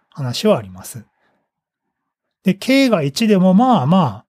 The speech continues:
そこそこ活躍で、できているっていうのはすごいですね。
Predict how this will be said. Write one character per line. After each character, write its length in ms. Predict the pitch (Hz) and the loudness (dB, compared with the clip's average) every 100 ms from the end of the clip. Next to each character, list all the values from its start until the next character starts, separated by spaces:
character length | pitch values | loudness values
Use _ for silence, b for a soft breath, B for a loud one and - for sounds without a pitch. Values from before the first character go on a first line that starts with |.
| _ | _
そ 160 | - | -12
こ 120 | - 165 | -6 -4
そ 140 | 180 | -2
こ 280 | 185 175 170 | 0 0 -2
活 340 | - 151 - 160 | -10 -12 -6 -6
躍 200 | 147 143 | -4 -6
で、 220 | 156 165 | -8 -6
で 180 | - 151 | -8 -8
き 80 | |
て 120 | - 131 | -8 -10
い 80 | |
る 80 | 117 | -8
っ 40 | 131 | -8
て 160 | - | -4
い 20 | |
う 40 | 220 | 0
の 60 | |
は 120 | 233 156 | 0 -2
す 160 | - | -8
ご 120 | 98 | -18
い 80 | 92 | -20
で 0 | |
す 160 | - 165 | -14 -10
ね。 180 | 180 | -10